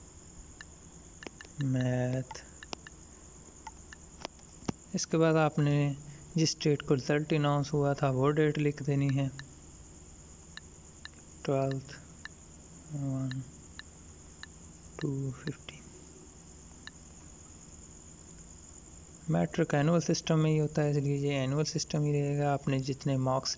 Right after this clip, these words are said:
लिए हैं वो यहाँ submit करने हैं। फर्ज करें आपने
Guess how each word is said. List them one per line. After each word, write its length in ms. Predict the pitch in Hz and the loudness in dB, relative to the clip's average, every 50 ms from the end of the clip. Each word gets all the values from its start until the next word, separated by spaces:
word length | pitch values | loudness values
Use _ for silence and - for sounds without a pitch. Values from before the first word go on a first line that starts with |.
| - | -4
लिए 160 | 151 147 147 | -2 0 2
हैं 160 | 143 143 143 139 | 2 4 2 2
वो 240 | 131 127 123 127 139 | 2 2 2 4 4
यहाँ 220 | 151 151 151 151 151 | 4 4 2 2 2
submit 400 | - - 147 143 143 143 139 - | 0 0 0 0 0 -2 -4 -2
करने 300 | - 151 139 139 143 143 | -2 0 0 2 2 2
हैं। 160 | 139 143 147 147 - - - - - - - - - | 2 0 -2 -4 -8 -14 -16 -18 -18 -18 -18 -4 0
फर्ज 140 | - 143 131 | 0 0 0
करें 200 | - - 147 139 | 0 0 2 2
आपने 380 | 135 135 131 - - 139 135 139 | 2 2 0 0 -2 0 0 -2